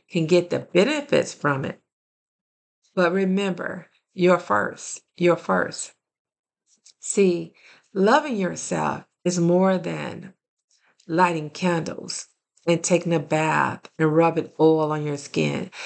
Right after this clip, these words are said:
Some people feel like, "I just need to decompress.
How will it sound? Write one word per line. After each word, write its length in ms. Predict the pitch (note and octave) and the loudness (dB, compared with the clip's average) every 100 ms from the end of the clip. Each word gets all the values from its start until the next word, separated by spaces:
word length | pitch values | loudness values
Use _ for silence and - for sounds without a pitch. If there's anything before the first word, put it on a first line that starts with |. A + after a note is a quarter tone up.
| - | -12
Some 300 | - - G3+ | 2 6 6
people 240 | G3 F3+ E3+ | 4 2 2
feel 280 | - E3 | 2 0
like, 300 | D#3 D3+ - | 2 -2 -4
"I 60 | E3 | -6
just 260 | E3+ D#3 E3+ | -4 -4 0
need 260 | E3 D#3+ | 0 0
to 460 | - D#3 D3+ D3+ - _ - - _ - | -2 0 2 0 -4 _ -20 -20 _ -6
decompress. 920 | F3 G#3 F#3+ F#3 D3+ C#3+ - - | -4 -4 -4 -4 -4 -6 -10 -12